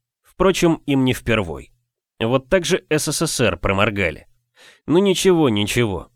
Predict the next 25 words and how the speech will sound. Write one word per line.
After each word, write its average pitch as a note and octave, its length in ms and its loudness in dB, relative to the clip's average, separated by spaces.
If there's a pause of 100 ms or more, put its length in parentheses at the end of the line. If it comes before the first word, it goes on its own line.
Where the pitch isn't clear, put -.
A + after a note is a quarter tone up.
(180)
Я A2+ 200 -2
вам A#2+ 220 -2
не B2+ 100 0
покойный C3+ 520 2
Пуго. G#2 580 -4 (280)
Я G#2+ 200 -2
стреляться A#2 580 0
не G#2+ 120 -2
стану. F2+ 460 -4 (500)
Я D#3+ 180 0
вам D3+ 160 0
тут D3+ 200 -2
такое F#3 360 2
Г B2 200 -2
К B2 140 -2
Ч C#3+ 160 0
П C3+ 160 0
устрою, F#2+ 540 0
мало A#2+ 240 0
не A#2 140 0
покажется. G#2 720 -4 (880)
Пока F#3+ 260 0
мне F3+ 200 4
делать C3+ 420 2
нечего, F3+ 440 2